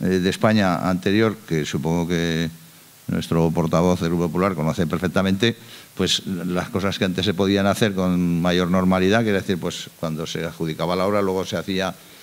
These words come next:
unas certificaciones y al final una liquidación final y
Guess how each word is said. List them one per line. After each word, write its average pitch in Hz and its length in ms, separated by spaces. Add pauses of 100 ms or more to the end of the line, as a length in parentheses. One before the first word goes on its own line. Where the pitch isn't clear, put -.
(140)
unas 101 220
certificaciones 107 640
y - 20
al 101 120
final 98 260
una 101 120
liquidación 101 460
final 117 380 (440)
y 120 280